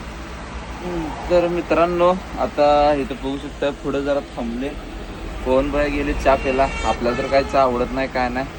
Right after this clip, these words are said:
म्हणजे आवडते तेवढं सकाळी तेवढं एक पिला तर बास होते. त्यामुळं आता बसले बघा, हवं गाडीत जरा पडले निवांत. आता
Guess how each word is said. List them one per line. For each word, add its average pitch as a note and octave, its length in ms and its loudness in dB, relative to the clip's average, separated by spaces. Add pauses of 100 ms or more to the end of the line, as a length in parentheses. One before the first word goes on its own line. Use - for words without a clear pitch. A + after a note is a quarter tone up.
म्हणजे A#2+ 200 -4
आवडते D3+ 540 0
तेवढं F#3 200 2
सकाळी D#3+ 360 2
तेवढं D#3 240 2
एक D3 240 0 (500)
पिला B2+ 160 0
तर B2 100 -4
बास A#2+ 240 -2
होते. B2 240 -8 (880)
त्यामुळं C#3+ 320 0
आता C#3 240 2
बसले C#3 280 -4
बघा, D3 240 2
हवं B2 540 -2
गाडीत A#2 240 2 (100)
जरा C3+ 200 2 (160)
पडले B2 280 0
निवांत. B2 460 -4 (520)
आता C3 440 0